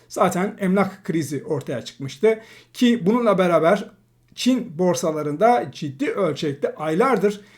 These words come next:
bir düşüş var. Düşüş serisi devam ediyor. Çin hükümeti ve Çin Merkez Bankası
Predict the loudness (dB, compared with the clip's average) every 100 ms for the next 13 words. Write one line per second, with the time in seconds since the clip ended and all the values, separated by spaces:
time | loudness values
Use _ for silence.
0 | _ -2 0 -2 -2 -2 -2 -2 0 0
1 | -4 -12 -8 -6 0 0 0 -4 0 0
2 | 0 -2 0 2 0 -4 -20 _ _ 2
3 | 4 4 2 2 2 2 2 2 4 4
4 | 2 0 2 0 -2 0 0 0 -2 2
5 | 0